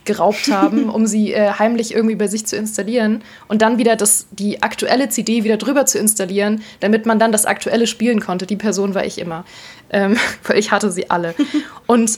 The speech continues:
Speaker 1: ich glaub, deswegen ist es sehr verwirrend, wenn man dann zu Sims vier irgendwann kam und gemerkt hat, es ist A, überhaupt nicht möglich,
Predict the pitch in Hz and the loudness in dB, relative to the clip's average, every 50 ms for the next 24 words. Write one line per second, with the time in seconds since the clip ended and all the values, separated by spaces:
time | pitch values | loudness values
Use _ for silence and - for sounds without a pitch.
0 | - - - 214 - 226 240 240 247 254 - - 254 254 240 220 254 254 220 - | -6 -8 -6 0 2 2 2 2 0 -4 -2 0 0 0 0 0 -2 -2 0 0
1 | 226 220 214 220 202 180 208 247 294 311 - 233 220 208 196 185 202 208 233 - | 0 0 0 -2 -2 0 0 0 0 0 0 0 0 0 0 0 0 0 0 0
2 | - 233 196 196 196 196 190 - - - - - - 254 320 302 277 262 226 214 | -2 -2 -2 -2 0 0 -2 -2 -4 -6 -10 -4 0 0 2 4 2 2 2 0
3 | 220 214 196 196 - 202 190 208 214 - 208 - 190 208 208 214 214 - - 233 | -2 -4 -4 -4 -4 -4 -2 -2 -2 -2 -2 0 0 0 2 0 -2 -2 -4 -6
4 | 220 - - - - - - - - - 226 220 - - - 185 185 214 240 - | -6 -6 -12 -20 -20 -20 -8 -4 -2 0 0 0 0 0 -2 0 0 0 0 0
5 | 226 226 214 226 220 - 214 214 214 202 190 190 202 214 220 - 262 285 311 349 | 0 -2 -2 -2 -2 -4 -6 -4 -2 -2 0 2 2 2 2 0 -2 -2 -2 -2
6 | - - - | -4 -10 -16